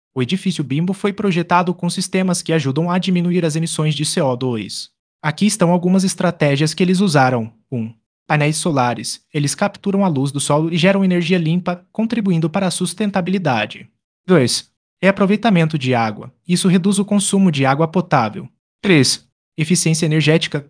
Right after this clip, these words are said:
Equipamentos que consomem menos energia são usados. Como a construção verde faz a diferença, a construção verde faz uma grande diferença,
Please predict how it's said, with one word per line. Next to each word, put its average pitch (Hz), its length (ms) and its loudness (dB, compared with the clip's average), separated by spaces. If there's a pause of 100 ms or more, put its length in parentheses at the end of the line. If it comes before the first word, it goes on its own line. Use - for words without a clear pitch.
Equipamentos 190 640 2
que 190 120 -4
consomem 190 520 2
menos 165 320 4
energia 175 420 4
são 208 200 0
usados. 135 640 -2 (300)
Como 196 140 6
a 190 60 4
construção 196 600 2
verde 156 320 4
faz 175 220 2
a 180 60 4
diferença, 185 480 2
a - 20 0
construção 202 640 2
verde 156 300 2
faz 165 280 2
uma 185 200 4
grande 190 280 4
diferença, 185 680 2